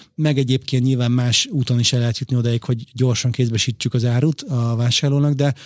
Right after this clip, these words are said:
az automata és a fulfillment nélkül esélye sincs senkinek arról beszélni, hogy napon belül, órákon belül bármilyen kézbesítés megvalósuljon. Tehát szerintem ez a kettő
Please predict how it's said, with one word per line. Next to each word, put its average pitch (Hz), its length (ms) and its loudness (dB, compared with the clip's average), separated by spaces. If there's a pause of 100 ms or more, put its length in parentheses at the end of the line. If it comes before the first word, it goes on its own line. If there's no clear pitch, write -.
(160)
az 131 140 -2
automata 135 720 0
és 151 220 0
a 131 60 0
fulfillment 131 880 0
nélkül 127 720 0 (240)
esélye 113 420 -2
sincs 110 280 -2
senkinek 113 440 -2
arról 117 220 0
beszélni, 110 460 0
hogy 113 220 0 (360)
napon 113 360 0
belül, 110 220 2
órákon 107 500 0
belül 107 280 0
bármilyen 104 420 -2
kézbesítés 110 520 -4
megvalósuljon. 110 760 -2
Tehát - 380 -4
szerintem 143 260 2
ez 151 160 0
a 139 60 2
kettő 131 500 -2